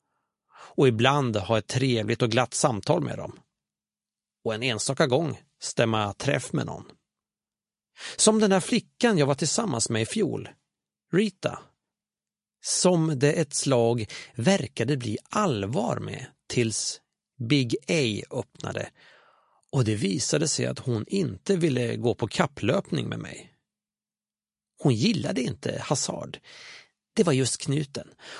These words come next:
Och det lustiga var att hon arbetade hos en börsmäklare. Hon ville hela tiden att jag skulle spela på börsen.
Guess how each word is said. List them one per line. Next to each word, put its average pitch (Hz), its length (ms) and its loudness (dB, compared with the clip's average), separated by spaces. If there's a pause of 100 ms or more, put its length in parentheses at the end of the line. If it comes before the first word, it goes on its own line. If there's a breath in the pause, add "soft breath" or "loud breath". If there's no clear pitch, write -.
(160 loud breath)
Och 175 140 4
det 185 80 6
lustiga 214 760 2
var 135 320 4
att 156 140 0
hon 117 260 0
arbetade 117 760 2
hos 127 320 -2
en 104 440 -4
börsmäklare. 175 1200 0 (1600)
Hon 143 160 6
ville 135 200 6
hela 113 280 4
tiden 117 340 2
att 127 120 -4
jag 135 340 6
skulle 110 260 0
spela 107 360 0
på 117 100 -2
börsen. - 560 -2